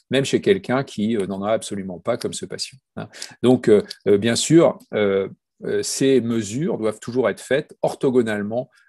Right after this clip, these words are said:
euh, au myocarde et, euh, jamais, euh, sur, euh, des plans obliques, euh, comme, euh, sur cette image. Un artefact que, que j'aime beaucoup, c'est le déplacement chimique, hein, euh, chemical shift en anglais,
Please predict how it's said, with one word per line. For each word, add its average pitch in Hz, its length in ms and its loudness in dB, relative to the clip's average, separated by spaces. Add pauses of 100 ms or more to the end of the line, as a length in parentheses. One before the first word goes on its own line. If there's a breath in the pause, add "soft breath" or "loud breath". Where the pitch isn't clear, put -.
(120)
euh, 107 160 -2
au 117 100 -6
myocarde 113 640 0 (260 loud breath)
et, 120 320 4
euh, 101 140 0
jamais, 120 540 -2
euh, 104 280 -4
sur, 98 400 -6
euh, 98 160 -8
des 98 120 -6
plans 117 260 -6
obliques, 117 420 -4
euh, 95 120 -4
comme, 104 280 -2
euh, 92 160 -6
sur - 220 -10
cette - 220 -4
image. - 360 -10 (1700 loud breath)
Un 123 60 6
artefact 185 420 4
que, 135 220 10
que 127 240 6
j'aime 139 220 6
beaucoup, 147 280 4
c'est 160 220 2
le 120 240 6
déplacement 139 460 2
chimique, 104 340 -8
hein, 104 280 -4
euh, 95 140 -2
chemical 107 380 -2
shift - 340 -10
en 104 120 -6
anglais, 104 420 4